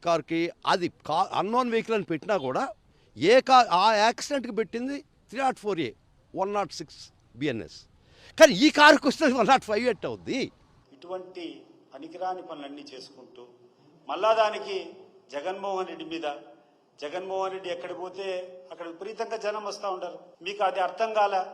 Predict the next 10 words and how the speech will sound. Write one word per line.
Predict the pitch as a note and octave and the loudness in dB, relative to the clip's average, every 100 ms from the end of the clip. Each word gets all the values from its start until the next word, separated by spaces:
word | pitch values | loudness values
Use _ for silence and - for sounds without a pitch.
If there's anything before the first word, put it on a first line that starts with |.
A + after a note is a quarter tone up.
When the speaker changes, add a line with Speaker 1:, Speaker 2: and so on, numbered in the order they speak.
| - - _ D#3+ | -18 -20 _ -14
Speaker 2:
దీని | G3+ G#3 | -12 -12
మీ-, | G3+ G3 | -12 -12
దీన్ని | F#3+ | -8
ఎట్లా | G3 A#3 A3+ | -6 -6 -6
కంట్రోల్ | A3 G#3+ G#3 | -6 -8 -4
చేయాలంటే | G#3+ G3+ G3+ A3+ C4 - - | -2 -2 -4 -8 -10 -10 -12
ఆయన | F3+ F3+ | -12 -10
మీటింగ్లకు | F#3+ F#3+ G3 G3+ F3 | -10 -10 -10 -6 -6
అనుమతి | D#3+ D#3 C#3+ | -6 -12 -12
ఇవ్వకూడదు, | B2 A#2 G#2 | -14 -14 -18